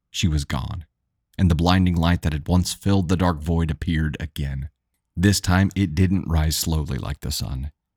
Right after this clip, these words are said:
It arrived quickly, barely giving him enough time to shield his eyes, knocking him to the ground.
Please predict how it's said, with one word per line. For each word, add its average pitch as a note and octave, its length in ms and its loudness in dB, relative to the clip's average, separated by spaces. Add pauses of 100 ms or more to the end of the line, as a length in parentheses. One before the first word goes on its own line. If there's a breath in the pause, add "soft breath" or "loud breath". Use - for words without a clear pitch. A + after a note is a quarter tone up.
It E2 140 2
arrived D2+ 340 -2
quickly, - 480 -6 (260)
barely G2+ 320 4
giving E2 280 0
him E2+ 180 2
enough D#2+ 220 0
time D#2+ 220 0
to D#2+ 60 -2
shield F#2 380 0
his C#2+ 160 -2
eyes, - 360 -8
knocking G2 420 0
him D2 160 0
to D2 100 -4
the - 80 -6
ground. A#1 460 -8